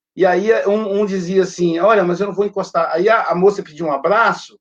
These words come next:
disse, "Eu não vou encostar na senhora não, que eu tô todo sujo."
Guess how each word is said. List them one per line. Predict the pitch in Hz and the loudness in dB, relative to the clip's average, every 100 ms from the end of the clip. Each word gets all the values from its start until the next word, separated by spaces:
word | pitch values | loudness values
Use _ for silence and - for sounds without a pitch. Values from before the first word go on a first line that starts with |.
| _ _ _ - | _ _ _ -4
disse, | - | -2
"Eu | |
não | 240 | 2
vou | 240 | 0
encostar | 240 233 - 208 | 2 0 0 -2
na | 196 | -4
senhora | 196 190 185 | -2 -2 0
não, | 165 190 | -2 -4
que | 202 | -4
eu | 202 | -4
tô | 190 | -4
todo | 202 254 202 | -4 -6 -8
sujo." | - 175 190 185 151 208 | -12 -10 -8 -8 -10 -16